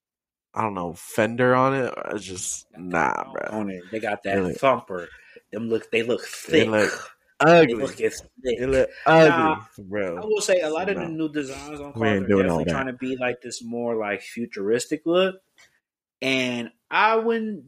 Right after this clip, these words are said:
Speaker 2: really rock with
Speaker 1: Yeah.
Speaker 2: it personally, but like you said,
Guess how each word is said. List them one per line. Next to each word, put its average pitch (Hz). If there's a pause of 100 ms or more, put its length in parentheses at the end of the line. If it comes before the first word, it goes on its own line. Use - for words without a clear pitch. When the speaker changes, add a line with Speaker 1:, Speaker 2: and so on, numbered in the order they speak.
Speaker 2:
really 214
rock 208
with 104
Speaker 1:
Yeah. 98
Speaker 2:
it 104
personally, 208
but 196
like 180
you 180
said, 170